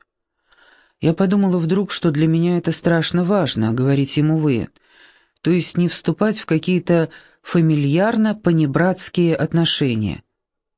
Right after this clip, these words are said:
«Не хочешь?» «Да, не могу». «Ну, расскажи, в каком окружении ты живёшь, кого ты видишь,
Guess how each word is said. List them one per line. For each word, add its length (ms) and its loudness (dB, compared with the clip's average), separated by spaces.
«Не 160 2
хочешь?» 720 -2
«Да, 300 0
не 140 0
могу». 540 -2
«Ну, 300 2
расскажи, 540 0
в 80 -6
каком 340 0
окружении 600 0
ты 160 -2
живёшь, 600 -2
кого 240 0
ты 160 0
видишь, 560 -2